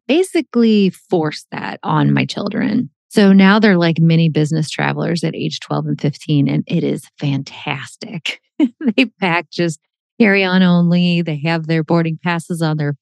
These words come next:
phones. They Zoom through T S A pre-check like bosses. It's so great. It's so easy to travel with them. I remember when they were little, it was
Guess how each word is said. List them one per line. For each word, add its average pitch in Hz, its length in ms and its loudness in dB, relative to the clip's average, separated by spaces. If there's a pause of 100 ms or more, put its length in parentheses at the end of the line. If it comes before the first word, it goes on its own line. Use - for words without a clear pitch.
phones. 208 540 4
They 151 240 -2
Zoom 175 340 0
through 160 220 -4
T 175 240 -4
S 156 180 -6
A 147 140 -4
pre-check 185 680 -2
like 147 280 -4 (260)
bosses. 170 800 2 (480)
It's 147 180 -8
so 151 240 0
great. 143 260 0
It's - 140 -4
so 156 160 -2
easy 160 300 -2
to 151 100 0
travel 143 400 -4
with 143 160 -4
them. 139 320 -4 (540)
I - 20 -6
remember 190 300 2
when 185 100 4
they 170 100 2
were 160 160 0
little, 160 720 0 (120)
it 226 180 -8
was - 400 -10